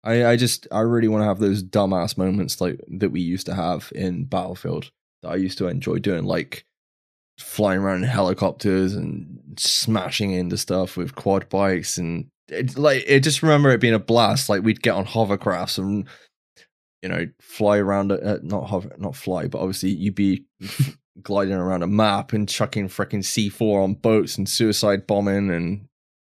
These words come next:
I remember, like, the whole s-, C four suicide bombing boats with, um, the boats they had on there. I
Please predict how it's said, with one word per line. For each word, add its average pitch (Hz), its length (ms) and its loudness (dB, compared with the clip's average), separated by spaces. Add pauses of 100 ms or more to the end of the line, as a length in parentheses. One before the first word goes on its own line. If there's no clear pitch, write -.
(420)
I 107 60 -4
remember, 107 280 2
like, 104 160 4
the - 80 0
whole 107 160 2
s-, - 260 -4 (520)
C 104 200 2
four 92 300 4 (100)
suicide 98 520 0
bombing 92 300 0
boats - 680 -2 (380)
with, - 380 -6
um, 92 440 -2 (1500)
the 98 80 -10
boats - 360 -4
they - 100 -8
had - 200 -4
on 87 120 -6
there. - 200 -4
I - 40 -6